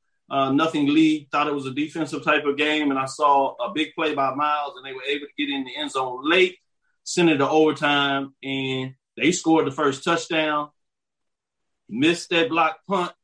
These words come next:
I mean, extra point, and you were like, "Ooh, might mean something," and obviously, <laughs> uh, it did, as Alabama State scores, uh, as the quarterback play was interesting to me. He seemed to be missing wide receivers that were wide open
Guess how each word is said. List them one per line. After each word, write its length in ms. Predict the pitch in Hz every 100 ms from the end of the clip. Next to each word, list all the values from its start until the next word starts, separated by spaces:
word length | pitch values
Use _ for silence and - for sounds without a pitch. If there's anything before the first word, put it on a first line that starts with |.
| _ _ -
I 100 | 147
mean, 320 | 151 143 139
extra 320 | 147 165 - 147
point, 360 | 196 185 175 -
and 160 | 139 139
you 80 |
were 80 | 143
like, 240 | 135 120 120
"Ooh, 1000 | 175 208 403 381 339 320 311 294 139 120
might 320 | 147 135 156
mean 320 | 196 285 277
something," 500 | - 233 233 - 170 -
and 220 | 139 139
obviously, 720 | 135 147 139 131 131 143 135 131 - -
<laughs> 220 | - _
uh, 440 | 151 156 156 151 143
it 200 | 156 147 - _ 101
did, 520 | 156 202 143 131 - -
as 180 | 127
Alabama 440 | 139 156 - 139 131
State 300 | - 160 135
scores, 640 | - 165 226 175 131 131 _ _ _ _
uh, 200 | 127 127 135
as 680 | 147 151 147 143 135 - - _ _ _ _
the 80 | 143
quarterback 500 | 135 277 320 311 -
play 180 | 214 185
was 200 | 165 156
interesting 460 | 170 165 160 143 143
to 60 |
me. 40 | 135
He 120 | 226
seemed 260 | - 294 220
to 60 |
be 140 | 165 156
missing 320 | 196 185 156
wide 300 | 165 160 143
receivers 420 | 131 - 311 311
that 160 | 143 120
were 140 | 110
wide 320 | 104 135 -
open 300 | 127 185 -